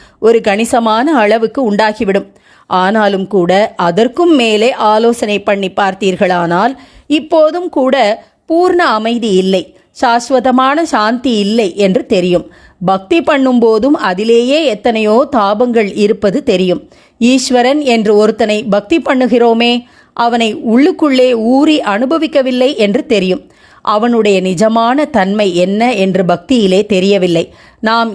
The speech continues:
எதை அவன் தன்மை என்று நினைத்தாலும், அப்படி மட்டும் வந்துதான் அவன் தன்னை காட்டிக்கொள்கிறான் என்று தெரியும். அதோடு கூட,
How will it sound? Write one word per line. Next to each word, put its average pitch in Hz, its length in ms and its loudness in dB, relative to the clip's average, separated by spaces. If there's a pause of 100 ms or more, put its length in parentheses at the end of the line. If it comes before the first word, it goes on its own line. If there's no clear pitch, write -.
(100)
எதை 233 260 2 (120)
அவன் 214 340 0
தன்மை 254 440 0
என்று 214 300 0
நினைத்தாலும், 196 680 0 (340)
அப்படி 330 380 -2
மட்டும் 330 420 0
வந்துதான் 247 600 0
அவன் 240 300 0
தன்னை 220 400 -2
காட்டிக்கொள்கிறான் 240 960 0
என்று 202 300 0
தெரியும். 175 380 -2 (380)
அதோடு 233 520 2
கூட, 254 240 0